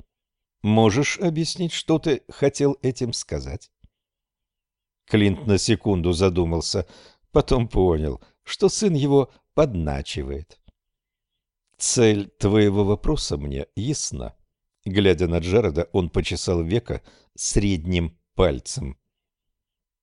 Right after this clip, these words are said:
«Так и скажи. Стесняться нечего, пап. Это останется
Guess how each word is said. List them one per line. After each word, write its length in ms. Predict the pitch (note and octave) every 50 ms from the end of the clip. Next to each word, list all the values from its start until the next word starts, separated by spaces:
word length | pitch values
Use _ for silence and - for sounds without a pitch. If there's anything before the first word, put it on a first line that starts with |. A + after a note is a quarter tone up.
| _ _ _ _ _
«Так 300 | - - D3 C3+ - -
и 60 | B2+
скажи. 560 | - - - - G2 D#2+ C#2+ - C2 B1+ - - _ _ _ _ _ _
Стесняться 720 | - - - - - B3+ - - C4 A3+ G3+ - - - G3
нечего, 480 | F#3+ F3+ F3+ D3 - - - C2 B1
пап. 320 | - - - F2 - - - - - _ _ _ _ _ _ _ _ -
Это 240 | C4 - - -
останется 720 | A2 - - - A2+ A2+ A#2 G#2+ F#2 - - - D#2+ C#2+